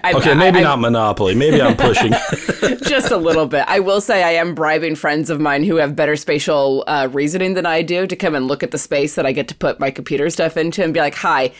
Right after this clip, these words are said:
Speaker 1: help me figure out where things are going," and I'm bribing them to come over with pizza.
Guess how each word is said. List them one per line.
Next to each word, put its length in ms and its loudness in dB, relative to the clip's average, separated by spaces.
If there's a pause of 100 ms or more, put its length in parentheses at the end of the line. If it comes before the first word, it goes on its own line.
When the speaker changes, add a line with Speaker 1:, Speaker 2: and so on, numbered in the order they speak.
(180)
Speaker 1:
help 240 -2
me 100 0
figure 440 0
out 300 2
where 200 2
things 280 -2
are 80 0
going," 440 0
and 80 -2
I'm 140 0
bribing 320 0
them 140 0
to 60 -2
come 180 -2
over 140 -2
with 180 -2
pizza. 460 -2